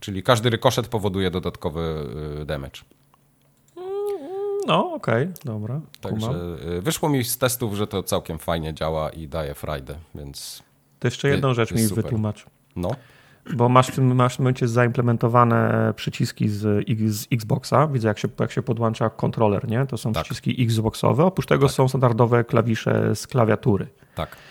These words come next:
Speaker 2: I jak się podchodzi do karty, którą możesz albo podnieść, albo zmielić,
Speaker 1: Tak.
Speaker 2: to Q się chyba podnosi, a E się mieli, albo
Speaker 1: Odwrotnie,
Speaker 2: odwrotnie.
Speaker 1: odwrotnie. Mhm.
Speaker 2: Odwrotnie. I na mojej klawiaturze Q jest z lewej strony, a E jest z prawej,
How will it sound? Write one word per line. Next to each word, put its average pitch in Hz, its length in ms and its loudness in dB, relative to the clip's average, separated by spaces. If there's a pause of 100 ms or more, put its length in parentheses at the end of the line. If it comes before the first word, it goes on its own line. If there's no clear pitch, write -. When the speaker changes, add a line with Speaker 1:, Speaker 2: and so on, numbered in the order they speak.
(320)
Speaker 2:
I 123 60 6
jak 123 120 6
się 135 100 2
podchodzi 131 440 4
do 120 120 4
karty, 123 360 2
którą 123 180 -2
możesz 117 260 4
albo 120 260 2
podnieść, 120 380 0
albo 113 240 2
zmielić, 113 640 0 (280)
Speaker 1:
Tak. - 260 -6 (120)
Speaker 2:
to 110 460 4
Q 135 200 4
się 117 180 2
chyba 113 300 2
podnosi, 120 580 2
a 113 140 6
E 120 80 6
się - 160 0
mieli, 113 380 4
albo 110 340 2
Speaker 1:
Odwrotnie, 107 240 2 (120)
Speaker 2:
odwrotnie. 117 320 4
Speaker 1:
odwrotnie. 80 420 -8
Mhm. - 220 -6
Speaker 2:
Odwrotnie. 113 580 2 (520)
I 117 160 2 (220)
na 120 100 4
mojej 139 200 8
klawiaturze 127 500 6
Q 139 180 0
jest 127 160 8
z 117 40 -2
lewej 123 220 4
strony, 123 420 2
a 117 100 4
E 127 120 6
jest 120 200 4
z - 80 -10
prawej, 131 480 4